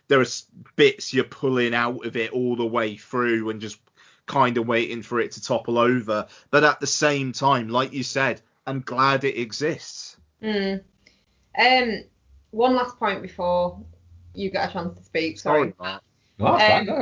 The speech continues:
Speaker 3: No, I've, I've enjoyed listening to you guys talk about it.
Speaker 2: I love Jane. That's it. Carry on.
Speaker 1: See the younger sister?
Speaker 2: The middle sister.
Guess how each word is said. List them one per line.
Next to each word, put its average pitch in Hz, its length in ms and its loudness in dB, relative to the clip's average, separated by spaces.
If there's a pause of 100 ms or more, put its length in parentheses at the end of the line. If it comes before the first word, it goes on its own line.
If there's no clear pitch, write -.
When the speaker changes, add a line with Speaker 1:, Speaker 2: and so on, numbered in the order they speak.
Speaker 3:
No, - 80 -4
I've, 110 80 0
I've 104 80 0
enjoyed 101 240 0
listening 107 220 -6
to 143 60 -4
you 269 60 -4
guys - 140 -4
talk - 120 -8
about - 180 -10 (200)
it. 95 80 -8
Speaker 2:
I 202 100 0
love 196 240 -2
Jane. 175 480 -4 (600)
That's - 160 -10
it. 294 180 -6 (180)
Carry 214 180 -4
on. 175 80 -6 (1040)
Speaker 1:
See 156 160 -2
the 151 100 2
younger 135 280 0
sister? - 440 -12 (960)
Speaker 2:
The 220 100 -8
middle 208 360 -4
sister. - 920 -8